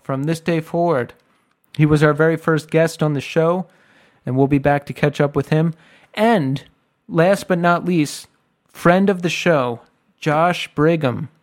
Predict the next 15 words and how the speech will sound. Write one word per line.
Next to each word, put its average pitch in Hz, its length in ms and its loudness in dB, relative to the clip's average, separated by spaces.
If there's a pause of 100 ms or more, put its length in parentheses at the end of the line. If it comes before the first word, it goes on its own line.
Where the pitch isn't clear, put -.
(180)
of 131 160 -6
Hopesfall. 160 680 -2 (640)
We'll 135 100 0
be 139 120 -2
catching 151 420 0
up 156 140 2
with 143 160 -2
him 151 200 2
as 135 160 -4
well. 156 380 -2 (540)
It's - 180 -10
a 127 240 -4
celebration 165 840 0
of 135 140 -6
life, 202 640 0